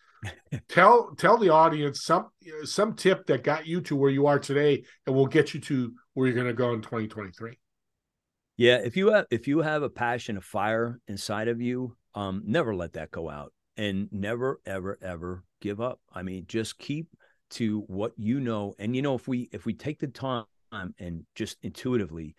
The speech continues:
Speaker 1: we always know what's right for us. Don't get carried away on advice from everybody. It is good to get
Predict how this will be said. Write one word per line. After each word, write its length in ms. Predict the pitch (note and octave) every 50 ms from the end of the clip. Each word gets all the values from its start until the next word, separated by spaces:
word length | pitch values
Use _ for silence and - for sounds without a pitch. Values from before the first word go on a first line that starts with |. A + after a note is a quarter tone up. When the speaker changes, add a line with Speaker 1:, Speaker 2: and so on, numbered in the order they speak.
| _ _ _ _ _ _ _ _ _ _ _ _ _ _
Speaker 1:
we 320 | G#2 G#2 B2 D3 D#3 - -
always 380 | B2 C3+ C3 B2+ A#2 G#2 F2
know 360 | F#2+ G#2 G#2+ F#2+ F2 D#2+ C#2+ -
what's 300 | - F2+ F2+ - - -
right 220 | F2 F#2 F#2 F#2 -
for 240 | - - - - -
us. 400 | - - - - - - - -
Don't 180 | - G2 G#2+ -
get 180 | - C3+ - -
carried 380 | - A2+ A#2 B2 B2 A#2 A#2
away 280 | A2+ G#2 G#2+ G2+ G2 G2
on 140 | F#2 F#2 F2+
advice 420 | E2 D2+ - F#2 F#2 F#2+ F2+ -
from 180 | - F#2+ F2 F#2
everybody. 380 | G2 G2 F2+ D#2 E2+ E2 F2 - A#2+
It 100 | A#2 D3+
is 180 | A#3 A#3 A#3
good 200 | - E3 C#3 A#2+
to 80 | - F2+
get 180 | F#2+ G2 F2